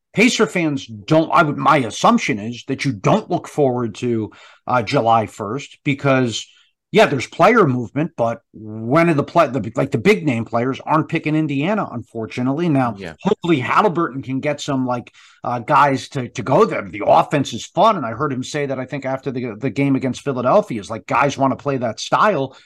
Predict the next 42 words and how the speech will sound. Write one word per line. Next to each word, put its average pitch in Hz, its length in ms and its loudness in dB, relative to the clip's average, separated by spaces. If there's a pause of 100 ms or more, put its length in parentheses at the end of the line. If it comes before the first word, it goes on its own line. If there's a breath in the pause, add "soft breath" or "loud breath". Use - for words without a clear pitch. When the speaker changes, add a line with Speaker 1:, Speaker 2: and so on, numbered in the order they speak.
Speaker 1:
So, - 160 -4
yes, 156 460 2
but 131 200 -10
do 156 160 -2
guys 143 300 2
wanna 127 220 -4
live 185 200 -2
there? 147 140 -4
Guys 120 320 -4
wouldn't 147 180 -6
go 151 80 -2
to 135 100 -6
Cleveland 160 520 -4
to 120 60 -10
play 139 180 -6
with 139 160 -6
LeBron 147 540 -2 (240 loud breath)
during 131 240 -2
his 180 180 0
first - 380 -6
run. 101 320 -6
So, 113 400 -2 (340 loud breath)
uh, 127 460 2
you 156 100 -4
know, 147 120 2
that's, 151 360 0
that's 185 540 2
the 160 100 -4
one 139 240 -2
angle 117 460 -8
that, 117 320 -6
uh, 107 240 0 (320 soft breath)
you 139 80 2
know, 127 120 2
is 110 100 -4
a 120 40 -4
little 110 180 -4
bit 95 160 -12
depressing 80 520 -12
about 57 260 -18
all 60 180 -14
this. - 300 -20